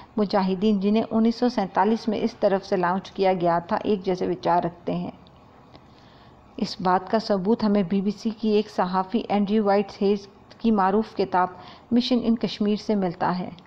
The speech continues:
اینڈریو وائٹ ہیز کے مطابق ہندوستانی انتظامیہ نے کشمیر پر قبائلی یلغار کے دوران لاپتہ ہونے والے غیر مسلم بچوں اور عورتوں کی ایک فہرست مرتب کی تھی، البتہ مسلمان عورتوں کے حوالے سے ایسی کوئی فہرست نہیں بنائی گئی۔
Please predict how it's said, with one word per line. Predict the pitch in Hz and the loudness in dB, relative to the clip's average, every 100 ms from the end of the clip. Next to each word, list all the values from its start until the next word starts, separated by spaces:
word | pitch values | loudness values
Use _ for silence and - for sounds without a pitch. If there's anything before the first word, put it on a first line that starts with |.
| - - | -20 -4
اینڈریو | 220 226 254 294 | 2 4 4 4
وائٹ | 240 240 - | 4 2 2
ہیز | 214 - | 0 2
کے | 214 | -2
مطابق | 185 170 165 170 208 - | -2 0 0 0 -2 0
ہندوستانی | 220 269 - 196 202 | 0 0 0 0 2
انتظامیہ | 202 190 190 185 170 185 202 | -2 -2 -2 0 0 2 0
نے | 190 180 | 0 -2
کشمیر | 190 185 - 220 240 | -4 -4 0 2 2
پر | 220 214 | 0 0
قبائلی | 196 202 220 226 185 | 0 2 2 2 2
یلغار | 170 175 190 | 2 0 0
کے | 185 175 | -2 -2
دوران | 175 165 170 175 - - - - | 0 0 0 -2 -10 -20 -14 -2
لاپتہ | 220 262 254 254 | 0 2 0 2
ہونے | 254 226 226 | 4 4 4
والے | 233 208 214 208 | 4 2 2 2
غیر | 196 220 | 2 2
مسلم | 208 - 214 | 0 0 0
بچوں | 190 185 214 | 0 -2 0
اور | 208 | 0
عورتوں | - 196 190 208 | 0 -2 0 -2
کی | 202 196 | 2 0
ایک | 202 - | 0 0
فہرست | 180 180 - - - | 0 0 -6 -12 -6
مرتب | 196 190 190 175 | -2 -2 -2 -6
کی | - 175 | -8 -10
تھی، | - - 175 - _ - - - - - - | -8 -10 -12 -20 _ -20 -20 -20 -20 -12 -2
البتہ | 185 185 185 202 | 0 0 0 2
مسلمان | 220 175 196 180 180 202 | 2 0 -2 0 0 0
عورتوں | 190 190 214 | -2 0 -2
کے | 208 | 0
حوالے | 196 185 185 196 | 0 2 2 2
سے | 202 220 | 0 -2
ایسی | - 196 220 | -2 -2 -4
کوئی | - 220 | 2 0
فہرست | 220 196 190 196 196 | 2 0 0 -2 -2
نہیں | 190 | -2
بنائی | 185 170 165 190 | -2 0 -2 -2
گئی۔ | - | -6